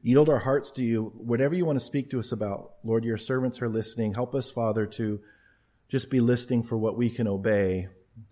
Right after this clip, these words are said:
not necessarily only what we agree with, Lord.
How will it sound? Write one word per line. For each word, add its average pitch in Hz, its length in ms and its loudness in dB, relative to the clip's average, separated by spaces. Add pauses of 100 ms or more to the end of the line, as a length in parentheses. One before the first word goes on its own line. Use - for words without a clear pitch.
(240)
not 113 200 -2
necessarily 110 680 0
only 107 280 0
what 104 140 -2
we 104 140 0
agree 104 280 -2
with, - 300 -8
Lord. 87 280 -8